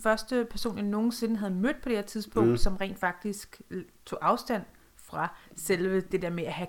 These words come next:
Speaker 1: guilty pleasures. Og jeg synes, det var så, så nyt og så friskt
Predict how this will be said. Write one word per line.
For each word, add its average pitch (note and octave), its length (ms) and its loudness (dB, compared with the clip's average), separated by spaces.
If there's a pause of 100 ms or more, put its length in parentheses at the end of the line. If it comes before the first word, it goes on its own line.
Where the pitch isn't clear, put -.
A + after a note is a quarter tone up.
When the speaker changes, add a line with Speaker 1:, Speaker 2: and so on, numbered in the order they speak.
Speaker 1:
guilty E3+ 340 -6
pleasures. D#3+ 400 -8
Og F#3+ 120 -4
jeg G3 100 0
synes, C4+ 240 0
det A#3+ 100 -6
var G#3+ 160 2
så, B3 180 -2 (340)
så G#3+ 160 0
nyt A#3+ 360 2 (220)
og G#3+ 120 -6
så G#3+ 120 -4
friskt - 640 -2